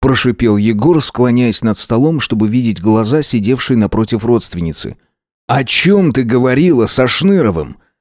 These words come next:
Кто организовал встречу? Причина?» Он еле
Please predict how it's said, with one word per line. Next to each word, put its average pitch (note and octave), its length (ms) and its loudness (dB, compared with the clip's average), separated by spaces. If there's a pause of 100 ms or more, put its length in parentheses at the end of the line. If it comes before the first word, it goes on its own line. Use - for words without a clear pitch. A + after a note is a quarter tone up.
(100)
Кто D3+ 320 0
организовал C3 680 2
встречу? B2 760 -2 (260)
Причина?» D3 800 0 (400)
Он A2+ 220 4
еле A2+ 400 2